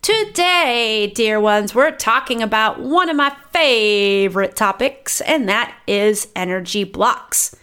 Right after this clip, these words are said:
We all have 'em. We all have a mission in some sh-, shape or form to release them. <laughs> And it's a huge reason why we're here. And if we don't release them, we are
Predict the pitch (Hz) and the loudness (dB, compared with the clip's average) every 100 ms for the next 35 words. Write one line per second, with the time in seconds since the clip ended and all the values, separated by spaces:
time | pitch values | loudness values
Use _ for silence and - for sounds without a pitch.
0 | _ _ - - - 208 220 233 233 175 | _ _ -20 -20 -2 2 4 4 4 4
1 | 165 - 240 330 480 605 - _ _ - | 2 0 0 0 -4 -6 -16 _ _ -20
2 | - - - 233 247 240 262 277 269 254 | -20 -20 -2 2 4 4 2 2 2 4
3 | 262 254 - 247 240 233 - - 220 214 | 2 0 -2 2 2 0 -4 0 2 4
4 | 214 208 202 269 277 349 359 311 294 - | 2 2 2 0 0 -2 0 0 -4 -2
5 | 208 196 - - 269 294 349 349 - - | 0 0 -4 -2 0 0 0 -2 -4 -8
6 | - - 247 302 277 233 226 233 226 254 | -4 -2 0 0 -2 -2 0 2 2 2
7 | 247 254 220 196 190 254 285 - 370 480 | 0 0 0 0 0 0 0 0 -2 -2
8 | - _ - _ 311 - - 311 - - | -8 _ -20 _ -4 -2 -4 -2 -4 -4
9 | - - - 269 277 285 240 233 277 339 | -8 -12 -4 0 0 0 -2 -2 0 2
10 | 370 202 269 311 277 190 185 262 277 262 | 2 2 0 2 0 0 2 2 2 0
11 | 254 247 254 381 440 - - - - - | 0 0 0 0 -4 -10 -20 -20 -20 -6
12 | 262 277 269 294 - 311 294 - 311 359 | -2 0 0 -2 0 0 0 -2 0 2
13 | 427 - 269 285 247 247 247 - 220 226 | 0 -2 -2 0 0 -2 -2 -4 0 2
14 | 214 220 240 214 190 190 | 0 -4 -2 0 0 -4